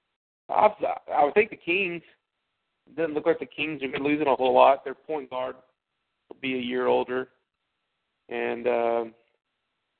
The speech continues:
I was really disappointed on how the, the Jazz finished the year. I thought they'd be in contention. So I think the Jazz, probably the Jazz and the Kings in the West, with the,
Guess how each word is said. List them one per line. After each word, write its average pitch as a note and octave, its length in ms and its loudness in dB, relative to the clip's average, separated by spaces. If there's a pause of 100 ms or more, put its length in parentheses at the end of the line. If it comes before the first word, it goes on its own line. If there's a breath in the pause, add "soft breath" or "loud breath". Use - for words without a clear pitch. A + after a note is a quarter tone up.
(180)
I B2 40 -2
was A#2+ 100 -2
really D#3+ 180 2
disappointed D3 640 0
on C3+ 160 2
how C#3 260 4
the, B2 340 -10 (460)
the D#3 80 -16
Jazz C#3 320 6 (120)
finished A#2+ 320 -6
the B2+ 60 -10
year. A#2+ 260 -4
I B2+ 60 0
thought C#3 220 -6
they'd C3+ 200 -6
be A#2 280 -8 (560)
in B2+ 80 -2
contention. B2 640 0
So B2+ 140 10
I B2 60 8
think C3 180 -2
the C3 80 -8
Jazz, C3+ 500 4 (840)
probably D3+ 240 4
the - 80 -14
Jazz C#3+ 280 4
and C#3+ 100 -12
the B2+ 40 -12
Kings C3+ 340 -12
in C3+ 80 -6
the B2 80 -4
West, C3 340 0 (200)
with C3+ 200 -6
the, A#2+ 340 -4